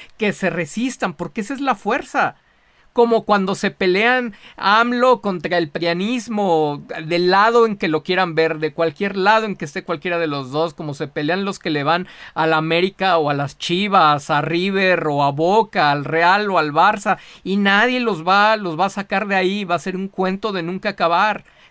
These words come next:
En el, en el idealismo lo consiguieron, es una obra maestra, a eso nos dedicamos.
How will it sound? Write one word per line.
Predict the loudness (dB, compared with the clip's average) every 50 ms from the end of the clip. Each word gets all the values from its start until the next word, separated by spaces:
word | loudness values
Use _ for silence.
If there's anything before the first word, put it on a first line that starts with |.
| _ -6
En | -4 -2 0
el, | -2 -2 -2 -4
en | -6 -6 -4
el | -4 -6
idealismo | -4 -2 -2 -2 0 -2 -4 -4 -4 -4 -4 -4 -4 -4 -4
lo | -2 0 0 0 -2
consiguieron, | -2 -6 -6 -6 -6 -8 -8 -6 -4 -2 -2 -2 -2 -4 -4 -8 -10 -10
es | -10 -10 -8 -6
una | -6 -6 -4
obra | -4 -4 -4
maestra, | -4 -4 -4 -4 -6 -6 -8 -10 -6 _
a | -4 -4
eso | -4 -6 -8 -10
nos | -10 -8 -8 -8
dedicamos. | -8 -10 -10 -10 _ -8 -6 -6 -8 -12 -18 -20 -20